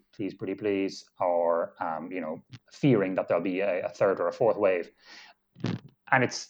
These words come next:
not clear. This, I think this is, I think this is, this is the, the way that I would prefer to put it. It's not clear that we have a single framework which unites those two, or a,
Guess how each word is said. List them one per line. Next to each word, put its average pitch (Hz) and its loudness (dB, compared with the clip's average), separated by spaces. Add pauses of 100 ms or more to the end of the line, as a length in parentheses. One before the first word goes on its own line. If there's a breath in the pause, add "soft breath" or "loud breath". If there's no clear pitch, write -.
(140)
not 165 4
clear. 139 2 (920)
This, - -12
I 107 -4
think 98 -8
this 123 -2
is, 101 -6
I 98 -4
think 101 -8
this 101 -4
is, 95 -6
this 113 -6
is 95 -6
the, 101 -2
the 101 -6
way 101 4
that 101 4
I 127 8
would 107 4
prefer - -4
to - -10
put 104 -2
it. 95 -4 (140 loud breath)
It's 131 -4
not 147 4
clear 143 2
that 120 0
we 113 -2
have 113 0
a - 0
single 110 2 (220)
framework 107 0 (360)
which - -6
unites 123 4
those 101 -2
two, 92 -4 (840)
or 95 4
a, 98 0